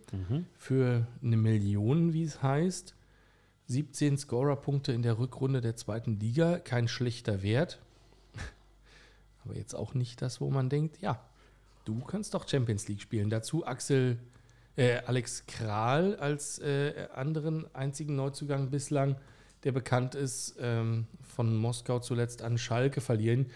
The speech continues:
Speaker 2: verliehen, also mit Schalke gerade abgestiegen. Also, ähm, jetzt nicht unbedingt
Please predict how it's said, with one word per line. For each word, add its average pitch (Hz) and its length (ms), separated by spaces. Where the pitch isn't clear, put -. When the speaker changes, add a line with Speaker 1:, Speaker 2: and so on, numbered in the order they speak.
Speaker 2:
verliehen, 127 440
also 127 320
mit 123 140
Schalke 120 320
gerade 113 340
abgestiegen. 107 720
Also, 139 300
ähm, 135 380
jetzt - 400
nicht 143 400
unbedingt 120 680